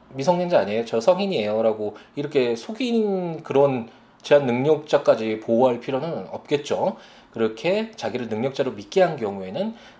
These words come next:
아예 그 행위를 취소할 수 없다라고 규정해서, 어, 보호할 필요가 없는 그런 제한 능력자에 대한 규정들을,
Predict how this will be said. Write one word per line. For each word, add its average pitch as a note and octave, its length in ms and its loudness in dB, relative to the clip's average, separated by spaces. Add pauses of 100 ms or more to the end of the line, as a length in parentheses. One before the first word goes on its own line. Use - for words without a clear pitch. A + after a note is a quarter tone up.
아예 F2+ 200 -2
그 G#2 240 -6 (180)
행위를 D3+ 400 -2
취소할 G#3+ 280 -8
수 - 140 -10
없다라고 G#2 640 4
규정해서, F#2+ 680 -2 (300)
어, G2 160 0
보호할 A#2+ 360 4
필요가 - 300 2
없는 C3 540 2 (460)
그런 G2 220 -10
제한 G#2 300 0
능력자에 G2 480 -2
대한 F#2 260 -6
규정들을, D3+ 640 -4